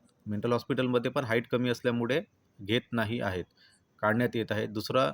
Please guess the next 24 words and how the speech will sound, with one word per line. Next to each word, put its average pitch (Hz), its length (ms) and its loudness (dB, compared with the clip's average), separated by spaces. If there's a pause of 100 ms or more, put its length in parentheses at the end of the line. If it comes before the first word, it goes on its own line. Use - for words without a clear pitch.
हॉस्पिटल 123 500 -2
मिळ-, 123 280 -2 (140)
मध्ये 107 420 0
मिळेल 113 260 2
का 110 140 0
सर? 110 180 -4
जाहिरातीमध्ये 117 760 0 (920)
कुठेही 135 460 2
मेन्शन 113 440 -2
केले 123 260 2
नाही 117 180 0
की 117 120 -6
मेंटल 107 300 -2
हॉस्पिटलवाल्यांना 113 680 0
दुसरं 123 260 -4
हॉस्पिटल 117 500 -2 (600)
नाही 110 220 4
मिळणार, 101 320 0
यासाठी 113 420 0
काहीतरी 101 360 -2
करा 92 200 -2
सर." - 160 -10 (140)
तर 110 140 -2
आता 123 360 -4